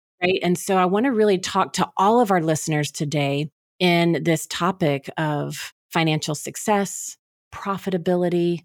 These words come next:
looking at our numbers. I love what you said, the language of money.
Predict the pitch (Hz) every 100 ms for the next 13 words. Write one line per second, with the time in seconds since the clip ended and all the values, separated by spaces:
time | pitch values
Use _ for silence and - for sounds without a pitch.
0 | - 175 202 202 185 175 170 160 156 160
1 | 156 170 165 185 185 175 147 160 - 156
2 | 151 156 165 170 175 151 143 170 185 156
3 | 147